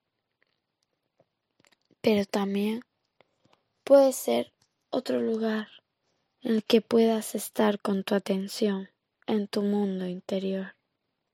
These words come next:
alejado del ruido del mundo exterior, alejado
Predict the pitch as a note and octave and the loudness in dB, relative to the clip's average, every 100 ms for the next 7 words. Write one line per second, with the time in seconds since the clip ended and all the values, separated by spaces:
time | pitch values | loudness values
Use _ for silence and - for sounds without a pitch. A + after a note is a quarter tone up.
0 | _ _ _ _ _ _ _ _ _ _ | _ _ _ _ _ _ _ _ _ _
1 | _ _ _ _ - G#3 F#3+ - G#3+ G3+ | _ _ _ _ -4 -2 -2 -6 -6 -4
2 | G#3 G#3 _ _ - A3 G3+ G3+ G3+ G3 | -6 -12 _ _ -4 -2 0 0 -2 -4
3 | F#3+ - _ _ _ _ _ _ _ - | -8 -18 _ _ _ _ _ _ _ -2
4 | G#3+ G3+ G#3 A3 G3 G3 G3 - A3 G#3 | 0 0 0 -2 -2 -6 -8 -8 -6 -4
5 | G#3+ G#3 A#3+ _ _ _ _ _ _ _ | -4 -6 -12 _ _ _ _ _ _ _
6 | _ _ _ _ _ _ _ - _ _ | _ _ _ _ _ _ _ -20 _ _
7 | _ _ _ _ _ _ _ _ _ _ | _ _ _ _ _ _ _ _ _ _
8 | _ _ _ _ _ _ _ _ - A#3 | _ _ _ _ _ _ _ _ 0 2
9 | A3 G#3+ - B3+ B3 A3+ A3 | 2 -2 -2 0 0 0 -6